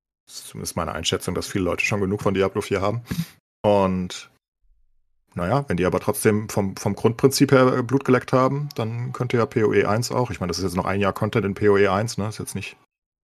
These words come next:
Und danach ja weiter, wie wir jetzt gelernt haben. Ähm, könnte ich mir gut vorstellen, dass das die beste, äh, größte League aller Zeiten wird. Und ich könnte mir auch sehr gut vorstellen, nachdem die letzte League ja wirklich nicht so gut war, ähm, dass sie da auch viel Arbeit reingesteckt haben schon,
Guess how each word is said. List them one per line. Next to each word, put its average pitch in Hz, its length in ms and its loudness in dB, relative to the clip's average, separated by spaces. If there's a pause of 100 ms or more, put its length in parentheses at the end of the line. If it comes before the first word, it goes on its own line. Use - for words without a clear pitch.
(180)
Und - 360 -6
danach 90 240 0
ja 98 120 2
weiter, 95 280 0
wie 92 80 -2
wir 90 80 -2
jetzt 95 160 -4
gelernt 98 260 0
haben. 110 200 -2 (600)
Ähm, 87 320 -4
könnte 139 140 -2
ich 131 40 2
mir 131 60 4
gut 117 120 2
vorstellen, 120 260 2
dass 92 100 0
das 101 120 -2
die 95 240 0
beste, - 300 -2
äh, 98 280 0
größte 123 360 4
League 104 220 2
aller 92 160 2
Zeiten 110 340 0
wird. 92 300 -4
Und 107 140 -2
ich - 80 -4
könnte 143 180 0
mir 95 100 4
auch 92 60 0
sehr 113 160 6
gut 104 120 6
vorstellen, 104 360 2
nachdem 98 200 0
die 95 80 2
letzte 90 280 0
League 98 160 -4
ja - 180 0
wirklich 98 220 -4
nicht 98 100 -4
so 87 100 -4
gut 101 240 -6
war, 92 240 0 (560)
ähm, 87 380 2
dass 90 180 -2
sie 101 80 -2
da 92 100 2
auch 95 100 0
viel 98 180 -2
Arbeit 107 280 2
reingesteckt 90 440 -4
haben 95 180 -2
schon, 101 280 -2